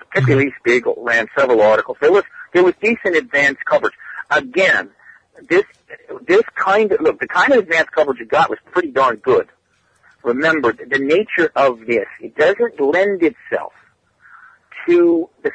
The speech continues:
Speaker 1: startling advance coverage. Uh, I can assure you, if Britney, Britney Spears
Speaker 2: Mm-hmm.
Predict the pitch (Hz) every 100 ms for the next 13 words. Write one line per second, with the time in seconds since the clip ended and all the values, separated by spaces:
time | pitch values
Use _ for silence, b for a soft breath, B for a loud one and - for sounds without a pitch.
0 | - 147 156 160 165 160 127 127 131 131
1 | 123 - 151 117 113 - - b b b
2 | b - 120 120 - - 170 - 214 180
3 | 131 123 _ 196 - 185 143 190 196 165
4 | - - 151 95 85 - - 127